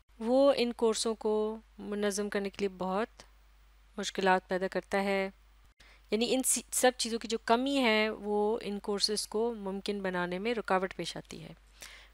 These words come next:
The other noticeable challenge as one of the reasons is, और एक और बड़ा जो मुकाबला है, एक मुश्किल है जिसका सामना है,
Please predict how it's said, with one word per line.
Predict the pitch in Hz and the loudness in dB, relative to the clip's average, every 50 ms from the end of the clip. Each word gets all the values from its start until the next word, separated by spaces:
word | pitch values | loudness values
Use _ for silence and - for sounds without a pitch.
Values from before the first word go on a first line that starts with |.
| _ - - - - - - - - - | _ -20 -20 -20 -20 -20 -20 -20 -20 -18
The | 196 180 185 214 220 220 220 - - | -14 -8 -4 -2 0 0 0 2 4
other | - 233 240 311 330 339 330 | 6 6 8 8 6 4 2
noticeable | 302 - - 285 - - 294 285 262 | 0 -2 -2 -4 -2 0 0 0 0
challenge | - - 254 214 202 196 185 190 196 196 208 - - | 2 4 4 4 4 4 2 0 -2 -4 -4 -2 -2
as | 190 196 190 190 | -2 -2 -2 -2
one | - 202 185 190 190 185 | -4 -2 -2 -2 -4 -4
of | 180 190 | -6 -6
the | 180 180 | -6 -6
reasons | 180 180 180 175 - 170 170 180 190 208 208 - - | -6 -8 -6 -6 -8 -8 -8 -8 -4 -2 -2 -2 0
is, | - 185 180 180 185 220 - - | 0 0 0 0 -2 -2 -2 -2
और | - 196 | -2 -2
एक | 190 - 202 202 - - | 0 0 -2 -2 2 6
और | 208 226 247 254 | 8 8 8 6
बड़ा | 214 190 196 185 185 185 180 | 6 4 4 4 4 4 2
जो | 180 185 190 190 196 | 0 -2 -4 -6 -6
मुकाबला | 196 190 - - 175 175 175 180 185 180 | -6 -6 0 2 2 2 2 0 0 0
है, | 185 190 180 185 185 180 | 2 2 2 2 2 0
एक | - - 185 - 175 | -2 -4 -6 -8 -6
मुश्किल | 175 180 - - - 214 202 202 | -4 -4 -2 -2 0 -2 0 0
है | 202 190 | -2 -2
जिसका | 185 - - - 185 | -2 -2 -4 -4 -4
सामना | - 190 190 190 190 196 196 | -2 -2 -2 -2 -2 -2 -2
है, | 196 196 190 190 190 | 0 0 0 -2 -2